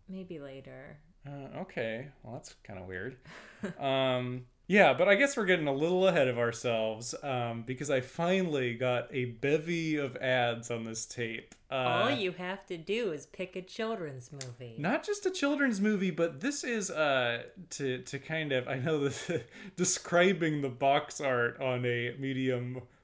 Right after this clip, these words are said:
Speaker 2: like a podcast isn't that exciting, but this is a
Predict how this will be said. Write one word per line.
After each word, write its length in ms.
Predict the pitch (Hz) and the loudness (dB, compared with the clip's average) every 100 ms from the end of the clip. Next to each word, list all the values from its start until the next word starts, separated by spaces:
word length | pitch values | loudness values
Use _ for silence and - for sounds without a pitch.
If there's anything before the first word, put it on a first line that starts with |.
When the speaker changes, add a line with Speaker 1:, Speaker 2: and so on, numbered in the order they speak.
| - | -8
Speaker 2:
like 180 | 131 127 | -6 -6
a 60 | |
podcast 840 | 113 139 131 123 131 117 113 117 143 | -2 0 0 0 -2 -2 -2 -4 -6
isn't 240 | 123 123 | -6 -4
that 160 | 123 117 | 0 0
exciting, 460 | 123 - 123 120 120 | 0 0 0 0 -2
but 160 | 127 | -2
this 220 | 180 233 226 | -2 -2 0
is 200 | 190 147 | 0 2
a 300 | 127 120 | 2 0